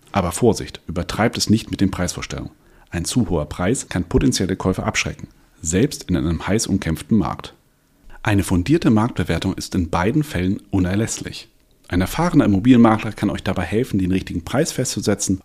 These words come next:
und die beste Verkaufsstrategie zu entwickeln. Befinden wir uns in einem Käufer-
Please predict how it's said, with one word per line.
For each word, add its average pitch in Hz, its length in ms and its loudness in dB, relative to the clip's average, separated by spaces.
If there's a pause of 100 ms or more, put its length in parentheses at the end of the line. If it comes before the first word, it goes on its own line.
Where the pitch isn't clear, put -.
und 127 280 6 (260)
die - 80 -4
beste 127 420 0
Verkaufsstrategie 80 920 -4
zu - 140 -8
entwickeln. - 380 -4 (580)
Befinden 110 400 4
wir 92 100 2
uns 87 160 -2
in 82 100 -4
einem 82 260 -6
Käufer- 113 440 2